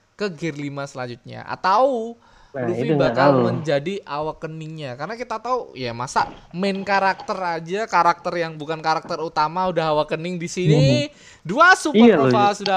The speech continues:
Speaker 1: awakening, Luffy masa
Speaker 2: Iya
Speaker 1: nggak
Speaker 2: loh.
Speaker 1: awakening di situ?
Speaker 2: Nggak
Speaker 1: Dan
Speaker 2: harusnya awakening, Cok. Apalagi lawannya si Kaido, Yongo, Cok.
Speaker 1: ya, kalau Luffy
Speaker 2: Nggak.
Speaker 1: sudah awakening ya, Cok, kita pasti juga dibukakan bahwa Luffy ini ya benar-benar memiliki buah
Speaker 2: Karet.
Speaker 1: itu.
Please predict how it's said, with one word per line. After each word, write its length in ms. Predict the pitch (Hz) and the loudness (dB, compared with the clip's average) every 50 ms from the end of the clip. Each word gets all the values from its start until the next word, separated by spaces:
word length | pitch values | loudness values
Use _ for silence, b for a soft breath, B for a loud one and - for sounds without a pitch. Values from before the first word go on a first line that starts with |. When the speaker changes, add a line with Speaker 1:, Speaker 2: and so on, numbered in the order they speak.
| 185 190 | 2 0
Speaker 1:
awakening, 880 | 190 190 190 180 180 208 226 247 254 269 269 277 277 277 269 233 160 | 0 -2 -4 -8 -6 -6 -4 -4 -4 -4 -4 -6 -6 -8 -10 -10 -8
Luffy 240 | 165 165 - 208 208 | -8 -8 -8 -8 -10
masa 160 | 190 175 180 | -8 -2 2
Speaker 2:
Iya 160 | 180 190 185 | 4 6 6
Speaker 1:
nggak 80 | 151 135 | 6 4
Speaker 2:
loh. 120 | 123 123 120 | 2 0 -2
Speaker 1:
awakening 360 | 117 - - 117 123 127 131 120 | -6 -8 -12 -16 -14 -14 -12 -12
di 100 | 107 - | -14 -14
situ? 280 | - 117 110 - 113 113 | -18 -20 -18 -16 -14 -12
Speaker 2:
Nggak 160 | 117 - - | -8 -2 2
Speaker 1:
Dan 80 | - 139 | 4 4
Speaker 2:
harusnya 300 | 135 127 131 - - 190 | 4 4 0 0 2 2
awakening, 380 | 185 170 147 143 156 175 190 170 | 4 4 4 2 2 2 4 4
Cok. 140 | 147 147 104 117 | 4 4 4 4
Apalagi 300 | 123 131 131 139 175 202 | 4 4 4 6 6 6
lawannya 440 | 185 151 131 127 123 120 123 139 180 196 | 6 6 4 2 2 0 0 0 0 -2
si 140 | 185 156 123 | -2 -4 -8
Kaido, 480 | - - 123 120 120 131 147 139 123 | -8 -8 -6 -4 -2 0 2 2 2
Yongo, 420 | - 117 123 117 123 131 135 151 139 127 | 2 0 0 0 0 0 2 2 2 2
Cok. 140 | 120 120 123 | 0 -2 -2
Speaker 1:
ya, 320 | 143 127 120 110 110 123 - | -2 -2 -2 -2 -4 -8 -10
kalau 320 | - 127 127 135 135 135 | -6 -2 -2 0 0 0
Luffy 240 | 139 143 139 127 117 | 0 0 0 0 0
Speaker 2:
Nggak. 80 | - | -2
Speaker 1:
sudah 260 | - - 139 127 127 131 | -4 -10 -8 -8 -8 -6
awakening 420 | 127 117 135 - 208 226 202 160 127 | -6 -8 -8 -10 -10 -12 -10 -10 -10
ya, 60 | 113 | -10
Cok, 180 | - 120 107 - _ _ _ _ _ | -10 -12 -14 -14 _ _ _ _ _
kita 320 | - 160 175 - 196 196 196 | -18 -16 -8 -6 -6 -6 -6
pasti 240 | 185 175 - 220 202 | -8 -10 -8 -12 -12
juga 300 | 165 151 139 135 127 131 | -12 -12 -8 -8 -6 -8
dibukakan 640 | 127 120 120 - 127 117 - - 151 160 170 160 139 | -8 -12 -12 -10 -10 -10 -8 -6 -8 -8 -6 -6 -8
bahwa 240 | 113 117 113 110 | -8 -6 -6 -8
Luffy 240 | 110 110 - 120 117 | -8 -10 -12 -16 -16
ini 160 | 127 170 190 | -14 -12 -10
ya 80 | 175 143 | -10 -10
benar-benar 720 | 127 113 113 110 110 120 113 117 117 113 113 120 123 127 | -10 -10 -12 -12 -12 -12 -12 -10 -10 -12 -12 -14 -20 -20
memiliki 400 | - 120 120 120 120 117 - 123 | -18 -16 -14 -12 -12 -14 -14 -16
buah 320 | 120 131 123 117 110 113 117 | -16 -12 -10 -10 -10 -8 -8
Speaker 2:
Karet. 480 | 139 135 131 127 120 117 113 110 110 | -6 -6 -4 -4 -4 -6 -6 -6 -8
Speaker 1:
itu. 40 | 110 | -10